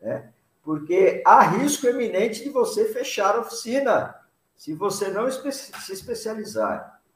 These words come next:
né? Hoje nós sabemos que a tecnologia embarcada, é, nos carros, né, nos automóveis, e aí podemos falar de todas as categorias, né?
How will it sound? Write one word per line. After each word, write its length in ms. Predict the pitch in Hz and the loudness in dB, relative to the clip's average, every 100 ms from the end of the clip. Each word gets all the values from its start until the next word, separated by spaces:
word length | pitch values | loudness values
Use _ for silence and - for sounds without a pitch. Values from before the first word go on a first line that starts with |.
| _ | _
né? 400 | - 104 160 214 - _ - | -8 -4 -4 -4 -18 _ -2
Hoje 400 | 160 240 - 170 | 6 6 6 0
nós 200 | 143 143 | -4 -4
sabemos 500 | 160 127 165 254 220 | -4 -4 -6 -6 -6
que 80 | 143 | -8
a 80 | |
tecnologia 640 | 135 131 131 135 117 139 139 | -8 -8 -6 -6 -4 -6 -4
embarcada, 960 | 131 123 - 107 117 143 127 98 - _ _ | 0 0 -2 -2 -2 -2 -4 -6 -8 _ _
é, 280 | - 101 98 | -6 -4 -4
nos 240 | 107 113 - | -4 -10 -10
carros, 640 | - 127 170 131 - - | 0 4 4 2 -6 -10
né, 120 | 110 | -12
nos 160 | 127 123 | -10 -8
automóveis, 1000 | 110 - 101 104 160 175 95 95 - _ _ _ _ _ _ _ _ | -8 -6 -8 0 4 4 0 -12 -18 _ _ _ _ _ _ _ _
e 120 | 104 | -6
aí 120 | 120 139 | -2 0
podemos 420 | 156 160 170 - | -2 -2 -4 -4
falar 260 | 160 151 | -2 -2
de 200 | 156 135 | -2 -6
todas 300 | 127 180 180 | -8 -6 -6
as 140 | 156 151 | -6 -8
categorias, 1160 | 151 143 139 123 123 117 151 196 117 - - - | -8 -6 -6 -4 -4 -4 -4 -2 -2 -4 -14 -8
né? 380 | 117 156 - | -6 -6 -8